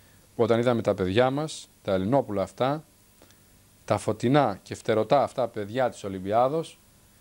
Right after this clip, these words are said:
να σταυρώνουν τον εαυτό τους, χαρήκαμε μέχρι δακρύων, όλοι κλάψαμε όταν είδαμε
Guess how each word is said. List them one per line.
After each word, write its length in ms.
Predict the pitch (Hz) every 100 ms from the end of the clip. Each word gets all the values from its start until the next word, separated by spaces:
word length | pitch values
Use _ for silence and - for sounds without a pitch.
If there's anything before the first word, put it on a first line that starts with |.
| _ _ _
να 280 | 107 113 104
σταυρώνουν 580 | - 107 98 139 151 107
τον 140 | 107
εαυτό 360 | 98 92 120 117
τους, 280 | 127 - -
χαρήκαμε 640 | 117 110 135 139 147 127 110
μέχρι 320 | 143 131 120
δακρύων, 520 | 110 98 139 143 135
όλοι 260 | - 135 113
κλάψαμε 420 | 117 131 - 135
όταν 200 | 127 107
είδαμε 380 | 117 127 131